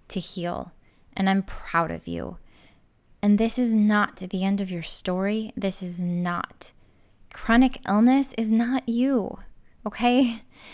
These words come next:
It doesn't get to be you. It is not all of us, okay? Each of us with a chronic illness, we are not chronic illness.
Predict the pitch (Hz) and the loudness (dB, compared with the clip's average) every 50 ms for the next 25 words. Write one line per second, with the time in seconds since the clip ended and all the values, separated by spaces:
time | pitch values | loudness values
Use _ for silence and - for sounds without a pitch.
0 | - - - - - 240 233 233 - 240 247 233 254 247 - 214 208 220 214 - | -20 -20 -20 -4 0 0 0 6 8 8 8 8 6 4 4 4 4 4 4 2
1 | - - - - - 220 190 180 - 196 190 185 185 185 185 180 - _ _ _ | 0 -6 -14 -4 -2 -2 -2 0 0 0 0 0 0 -2 -4 -8 -12 _ _ _
2 | 185 170 165 160 - - - - - _ _ _ _ _ _ _ - 208 240 240 | -6 -4 -4 -4 -6 -8 -12 -16 -20 _ _ _ _ _ _ _ 0 0 0 0
3 | - - - - _ _ 208 196 185 185 190 180 175 175 - - - - - _ | -4 -10 -16 -18 _ _ -2 -2 0 0 0 0 -2 -2 -6 -8 -16 -20 -20 _
4 | _ _ _ _ _ _ _ _ - 190 180 175 170 - 50 50 - - - - | _ _ _ _ _ _ _ _ 4 4 4 2 0 -4 -6 -8 -8 -10 -14 -16
5 | - - - 180 - - 202 202 202 202 - - _ - 226 214 - 240 233 208 | -14 -10 -10 -10 -6 -4 -2 -2 -2 -4 -6 -10 _ -4 -4 -2 -2 -4 -2 0
6 | 196 - - - - - 190 196 190 - - 190 190 190 190 - - - 180 180 | -2 -2 -2 -6 -8 -8 -8 -8 -8 -6 -4 -2 -2 -2 -4 -4 -6 -6 -4 -2
7 | 185 208 220 220 - - - - - - - _ _ _ _ _ _ _ _ _ | -2 -2 -2 -4 -6 -12 -18 -18 -20 -20 -20 _ _ _ _ _ _ _ _ _
8 | _ _ _ 196 196 196 196 190 190 185 180 170 - - - - - - - _ | _ _ _ -6 -2 0 0 0 0 -2 -2 -4 -6 -8 -8 -12 -18 -20 -20 _
9 | _ _ - - - 180 175 165 156 - - - 170 165 156 - 160 156 - - | _ _ -20 -8 -6 -4 -4 -4 -6 -8 -6 -6 -4 -4 -6 -8 -10 -14 -16 -20
10 | - | -20